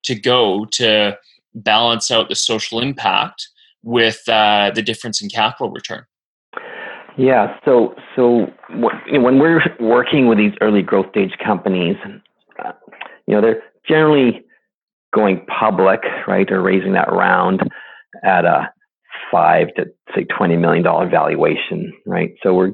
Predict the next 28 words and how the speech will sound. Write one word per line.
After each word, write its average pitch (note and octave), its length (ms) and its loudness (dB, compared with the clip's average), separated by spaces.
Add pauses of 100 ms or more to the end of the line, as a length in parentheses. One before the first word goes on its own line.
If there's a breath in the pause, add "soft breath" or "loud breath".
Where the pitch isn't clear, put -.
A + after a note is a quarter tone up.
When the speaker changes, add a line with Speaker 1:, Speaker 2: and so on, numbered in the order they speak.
(160)
Speaker 2:
kinda A2 180 2
getting F2+ 400 0
early, F2+ 420 2
and, F2+ 160 -2
and, F#2 260 0
and F2+ 220 0 (480 loud breath)
one A2+ 140 2
of G2 40 2
the G2+ 40 4
reasons F#2+ 280 4
we F2 120 2
like A2+ 300 2 (140)
these - 200 -4
early F#2 160 2
stage F2 200 -4
growth F2+ 200 0
companies F2+ 320 -2
is F2 120 -2 (120)
because F2+ 320 0 (720 loud breath)
the - 60 -8
valuations E2+ 500 0
are D#2+ 180 0
quite - 280 -2
low, F2+ 360 2 (200 loud breath)
right? E2 300 -4
And F2+ 260 -6
so, E2+ 360 0
uh, E2 200 0